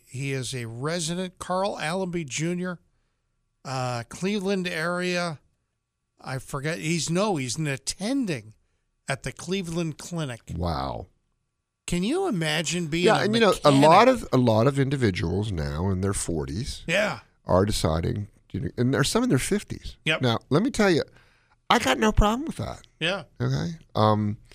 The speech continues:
Speaker 2: sixty is the new forty. Okay? I'm gonna be sixty-five in two years.
Speaker 1: Mm-hmm.
Speaker 2: <laughs> I can't imagine retiring in two years.
Speaker 1: Right.
Speaker 2: I mean, what am I gonna do?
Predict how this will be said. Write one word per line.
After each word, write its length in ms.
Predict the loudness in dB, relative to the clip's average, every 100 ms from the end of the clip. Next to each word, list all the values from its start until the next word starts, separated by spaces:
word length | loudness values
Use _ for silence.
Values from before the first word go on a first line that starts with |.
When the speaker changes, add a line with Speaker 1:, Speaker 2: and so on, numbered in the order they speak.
| -20 _ _ _ _ _ _ _ -6
Speaker 2:
sixty 880 | -4 -2 -2 -2 -4 -4 -4 -4 -10 -2
is 260 | 0 0
the 120 | -2 -2
new 300 | 0 -2 -2
forty. 640 | -4 -4 -4 -6 -12 -20 _ _ _ _ _ -10
Okay? 340 | -4 -4 -4 -8 -18 _ _ _ 2
I'm 100 | 4
gonna 120 | 4
be 120 | 2
sixty-five 800 | 2 -2 -2 -6 -2 0 0 -2
in 140 | -6 -6
two 220 | -4 -4
years. 420 | -4 -4 -6 -4
Speaker 1:
Mm-hmm. 300 | -4 -2 -4 -4 -8 -10 -18
Speaker 2:
<laughs> 160 | _ -14
I 60 |
can't 320 | -12 -10 -8
imagine 460 | -6 -6 -8 -8 -10
retiring 760 | -12 -14 -14 -10 -6 -4 -2
in 160 | -2 -4
two 180 | -4 -2
years. 340 | -2 -2 -6 -12 _ _ _ -6
Speaker 1:
Right. 140 | 2
Speaker 2:
I 40 |
mean, 120 | 4 4
what 120 | 4
am 100 | 2
I 60 |
gonna 240 | 2 2 2
do? 440 | 4 2 2 -6